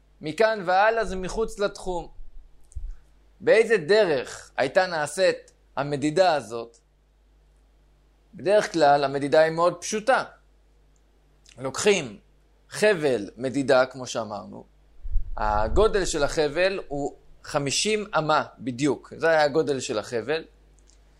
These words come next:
היו שמים קצה אחד של החבל בצד אחד, אדם אחד מחזיק קצה אחד של החבל והוא עומד ממש בקצה של העיר,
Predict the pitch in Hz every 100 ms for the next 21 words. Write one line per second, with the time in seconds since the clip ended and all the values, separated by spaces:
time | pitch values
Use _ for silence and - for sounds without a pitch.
0 | _ _ - 151 190 202 185 135 117 131
1 | - - 156 180 151 117 135 127 180 156
2 | 170 151 156 127 - 156 143 123 - 143
3 | 120 113 127 143 - - - - - -
4 | 127 156 143 - 156 135 120 143 131 -
5 | 135 143 131 120 107 156 160 143 135 151
6 | 143 143 127 131 135 120 113 113 147 131
7 | 120 98 104 170 196